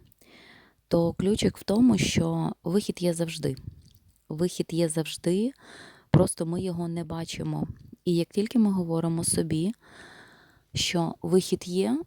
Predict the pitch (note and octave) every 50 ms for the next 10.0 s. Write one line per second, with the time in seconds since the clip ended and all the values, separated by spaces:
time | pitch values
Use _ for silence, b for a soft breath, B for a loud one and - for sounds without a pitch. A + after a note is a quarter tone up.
0 | - - F3 F#3 F#3 F#3+ A#3 - - - F3 F#3 F3 F3 F3+ F3 E3+ - E3 -
1 | - E3+ E3 - - E3 D3+ D#3+ - - - F#3 D#3+ F#3 F#3 G#3+ A#3+ B3+ A#3 G#3
2 | F#3+ - _ _ - E3+ D#3+ F3+ E3+ - - F3 D#3+ D3+ - - - G3 G#3+ A3+
3 | G#3 F3+ E3 - _ _ - E3 D#3 D#3 D#3 D3+ - - - _ _ _ _ _
4 | _ _ _ _ - E3 D#3 F3 E3 D#3 - C#3 - - - - - - E3 D3+
5 | D3 C#3+ - - D#3 - - - F3 G3 A#3+ B3+ - - - - F3+ F3+ F#3 D#3+
6 | D3 D#3 D3+ D3+ D3+ D3 - C#3 C3+ - - - - - D3+ - _ _ - -
7 | B B B B B B B B B B B B B B B B B B B B
8 | B B B B _ _ _ _ _ _ _ _ _ _ _ _ _ _ _ _
9 | _ _ _ _ _ _ _ _ _ _ - - F#3 F#3 F3+ F3+ F#3 F#3 F3+ -